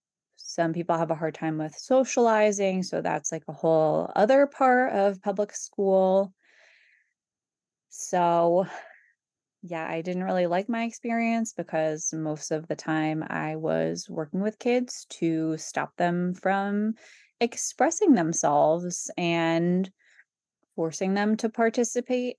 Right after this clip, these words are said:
in the ableist institution of public school. Um, I had a student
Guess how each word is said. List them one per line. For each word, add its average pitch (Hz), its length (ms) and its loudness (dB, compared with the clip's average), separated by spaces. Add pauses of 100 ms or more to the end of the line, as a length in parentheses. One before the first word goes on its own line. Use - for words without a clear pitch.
in 190 300 -4
the - 180 -4
ableist 185 800 -2 (560)
institution 190 880 -2
of 208 480 0 (340)
public 180 300 -2
school. 185 640 0 (640)
Um, 160 500 -4
I 180 100 0
had 180 300 0
a 180 60 2
student 180 880 -2